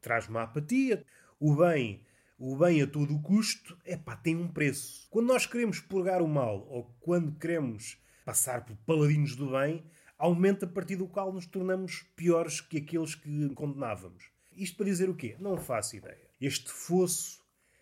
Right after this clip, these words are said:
entre a palavra e a ação. E é a atmosfera ideal para este comportamento prosperar. Como não nos detemos em nada, estamos sempre a saltar de coisa em coisa, nós nem sequer ligamos se a pessoa ou a massa está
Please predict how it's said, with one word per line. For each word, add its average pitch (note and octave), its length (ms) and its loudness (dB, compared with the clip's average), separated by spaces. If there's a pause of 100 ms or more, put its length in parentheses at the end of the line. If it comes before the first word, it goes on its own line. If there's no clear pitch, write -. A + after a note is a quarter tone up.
(320)
entre C#3 600 2
a D#3 80 4
palavra C#3+ 680 -4
e C#3 120 -4
a C3+ 80 -2
ação. F#2 420 -8 (340)
E D3 160 2
é E3 40 4
a E3 80 4
atmosfera E3 460 -2
ideal D#3+ 500 -2 (320)
para D3 120 2
este D3+ 140 0
comportamento D3+ 1040 -6
prosperar. D3 640 -4 (680)
Como E3+ 200 4
não E3 200 0
nos C#3 220 0
detemos B2+ 440 -4
em A#2 80 -6
nada, F#2+ 420 -12 (280)
estamos B2 280 -4
sempre D3 180 0
a B2+ 40 -6
saltar A#2+ 320 -2
de - 60 -16
coisa A#2+ 240 -4
em A#2 60 -4
coisa, G2+ 460 -10 (520)
nós F3 320 2
nem G3+ 140 0
sequer F#3+ 360 2
ligamos F3 540 0
se F3+ 60 -2
a F3 40 -6
pessoa F3+ 540 -2 (140)
ou A#2 260 -2
a G#2+ 100 -4
massa C3 640 0 (320)
está D3+ 640 0